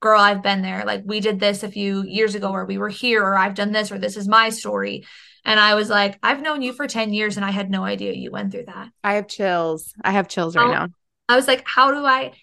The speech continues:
Speaker 1: and to know, like, what I've been struggling with and how much pain I was in, and to know that the same person on the other end that I had known at the time they were going through it and what they were silently struggling with,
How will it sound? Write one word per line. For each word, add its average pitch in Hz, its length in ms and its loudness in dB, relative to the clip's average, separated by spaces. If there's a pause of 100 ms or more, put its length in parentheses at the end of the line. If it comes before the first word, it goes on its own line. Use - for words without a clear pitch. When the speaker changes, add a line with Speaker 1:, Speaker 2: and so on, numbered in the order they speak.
Speaker 1:
and 247 140 -2
to 277 100 -2
know, 254 260 6
like, 240 280 2
what 214 120 2
I've 214 240 6
been 269 120 -6
struggling 269 520 -4
with 277 240 -4 (360)
and 214 120 -2
how 214 300 6
much 208 280 -4
pain 220 300 -2
I 202 180 0
was 220 220 -2
in, 226 320 -2
and 214 220 -4
to 208 60 -6
know 208 140 0
that 202 140 0
the 202 100 -4
same 247 280 -2
person 208 680 -2
on 208 140 2
the 208 140 -2
other 208 260 0
end 208 380 -2
that 202 100 -2
I 196 140 4
had 202 200 -4
known 214 420 2
at 220 180 0
the 233 80 -8
time 233 240 -2
they 214 100 -8
were 208 100 -8
going 202 240 -4
through 208 240 -2
it 269 140 2
and 202 100 -4
what 202 160 -4
they 208 120 -4
were 226 120 0
silently 233 380 -2
struggling 262 460 -6
with, 285 220 -4